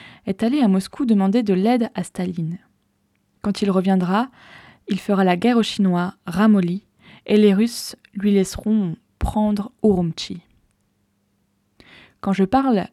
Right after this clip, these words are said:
à tout moment de révolte, de guerre civile, de chefs disparus, et je qualifie le Xinjiang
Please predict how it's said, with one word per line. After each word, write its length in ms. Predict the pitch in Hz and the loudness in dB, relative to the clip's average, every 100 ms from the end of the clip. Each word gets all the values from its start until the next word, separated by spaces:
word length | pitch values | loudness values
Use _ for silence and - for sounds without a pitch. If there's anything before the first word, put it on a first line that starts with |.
| _ | _
à 60 | 180 | -8
tout 120 | - | 2
moment 240 | 233 208 208 | 4 4 2
de 60 | |
révolte, 600 | 175 160 202 247 - - - _ _ | 0 0 0 -2 -6 -12 -18 _ _
de 140 | 190 | 0
guerre 240 | 180 214 190 | 2 2 -2
civile, 580 | - 190 208 247 214 - _ _ _ - | -10 -6 -2 0 -2 -4 _ _ _ 0
de 160 | 202 | 2
chefs 360 | 202 - 220 196 | 4 2 -2 -2
disparus, 600 | 196 214 - 190 202 277 - - - - - - - | -6 -6 -2 0 0 -2 -6 -20 -20 -20 -20 -12 0
et 100 | 208 | 2
je 100 | 196 | 2
qualifie 500 | 233 220 214 - 247 | 0 -2 -4 -4 0
le 100 | 196 | 0
Xinjiang 720 | - 233 220 - 220 196 | 0 0 0 0 0 0